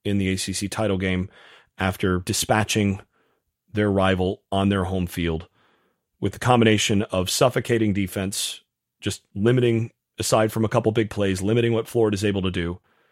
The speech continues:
and then doing well enough through the air with a couple big plays to, to some of the freaks, and then basically controlling the game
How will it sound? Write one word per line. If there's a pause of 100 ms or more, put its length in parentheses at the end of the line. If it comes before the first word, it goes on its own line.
(380)
and
then (840)
doing
well
enough (640)
through
the
air
with
a
couple
big
plays
to, (100)
to
some
of
the
freaks, (320)
and
then
basically
controlling
the
game